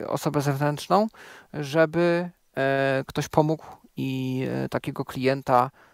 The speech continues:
stworzył. Więc może też to w późniejszym czasie zasugeruję. Na ten moment, y, dwie propozycje, jakie widziałem, to są, e,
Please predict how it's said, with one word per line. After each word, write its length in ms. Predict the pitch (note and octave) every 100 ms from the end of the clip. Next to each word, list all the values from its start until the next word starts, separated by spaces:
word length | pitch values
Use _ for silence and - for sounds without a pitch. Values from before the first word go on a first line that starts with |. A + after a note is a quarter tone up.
| _
stworzył. 600 | - - - D#3 A#2+ A#2+ C3+ - - - - -
Więc 340 | C3+ D3 -
może 440 | D#3+ E3 D#3 D#3 E3+
też 200 | F#3 -
to 140 | D3 - - B2+
w 60 |
późniejszym 400 | D#3 C#3+ C#3+ D#3
czasie 220 | C#3+ C#3
zasugeruję. 640 | C#3+ C3+ C#3+ C#3+ D#3 F3 F#3+ - - _ D#3+
Na 180 | G3+
ten 160 | A3 G#3
moment, 440 | G#3 G#3 G3+ F#3+ F#3
y, 380 | F3+ F3 F3
dwie 320 | E3 E3 G3+ G3+
propozycje, 720 | F3 - F#3 F3+ F3+ - F#3+
jakie 180 | - F3+
widziałem, 460 | E3 F#3 F#3+ F#3+
to 120 | -
są, 360 | D#3+ F3+ E3+ E3 - - - _
e, 60 | _